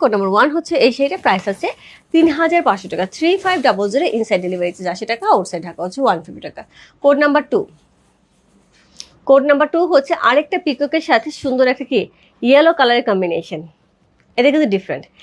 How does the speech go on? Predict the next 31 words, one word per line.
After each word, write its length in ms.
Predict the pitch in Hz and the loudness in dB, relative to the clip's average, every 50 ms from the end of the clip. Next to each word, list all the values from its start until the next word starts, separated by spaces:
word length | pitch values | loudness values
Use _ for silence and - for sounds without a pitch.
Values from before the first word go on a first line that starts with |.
| - - _ - | -20 -20 _ -4
একদমই 420 | - 214 220 220 214 254 294 302 330 | -2 0 0 0 0 0 2 2 2
আমার 320 | - - 233 240 254 277 | 4 2 2 2 2 2
ডিজাইন 260 | 226 262 233 262 285 | 2 2 2 2 2
থাকছে, 340 | 269 269 302 285 - - 359 | 2 0 -2 -2 -4 -6 -6
but 260 | 302 233 214 196 - - | -4 -4 -4 -6 -6 -6
কিন্তু 200 | 220 202 - 330 | -6 -4 -2 -2
এটার 220 | 302 - 240 226 | -2 0 0 -2
ইয়েলো 280 | 202 180 190 202 220 226 | 0 2 2 2 2 2
কালার 260 | 226 175 165 170 175 | 0 0 -2 -2 -4
কম্বিনেশন 440 | - 175 165 175 175 170 180 - 180 | -4 -6 -6 -6 -6 -8 -8 -8 -10
দিচ্ছি, 180 | 156 - - 202 | -10 -10 -8 -4
কন্ট্রাস্টে 480 | 202 208 208 214 - 247 240 - 320 | -2 -2 0 0 -2 -4 -4 -2 0
ইয়েলো 240 | 277 226 180 175 180 | 2 2 4 2 2
কালার 200 | 175 175 165 147 - - | 0 0 -2 -2 -2 -6
থাকছে। 180 | 170 190 185 | -10 -12 -8
শেয়ার 260 | - - 262 254 247 220 | -4 -2 0 0 0 0
ডান, 160 | 208 180 190 | -2 -4 -4
thank 160 | 208 208 226 | -4 -6 -4
you 120 | 262 247 - - | -4 -6 -4 -2
so 240 | 240 233 233 226 202 | -2 0 0 0 0
much। 120 | 175 170 - | -2 -2 -4
শাড়িগুলি 420 | - 233 208 208 214 220 240 240 | -4 -2 0 0 0 0 0 0
অনেক 380 | - - - 214 226 254 240 - | 0 0 0 2 2 0 0 -2
সুন্দর 180 | 220 185 180 | -2 -2 -2
আপু, 120 | 180 180 214 | 0 0 0
আজকে 200 | 208 208 - 247 | -2 -2 -4 -6
শাড়িগুলি 320 | - 220 226 240 247 262 - - | -4 -4 -4 -2 -4 -4 -4 -2
অসাধারণ 640 | - 208 240 269 - - 262 208 190 196 185 170 | 0 2 2 2 2 2 0 0 0 -2 -6 -6
সুন্দর, 300 | - - 170 - 151 180 180 - - - - - _ _ - | -6 -8 -8 -8 -8 -10 -12 -14 -20 -20 -20 -20 _ _ 0
অসাধারণ 600 | - 233 262 285 311 - 302 233 226 226 202 202 190 | 2 4 4 4 4 2 -2 -2 0 -2 -2 -4 -4
সুন্দর। 300 | - 202 185 175 196 | -6 -6 -6 -6 -8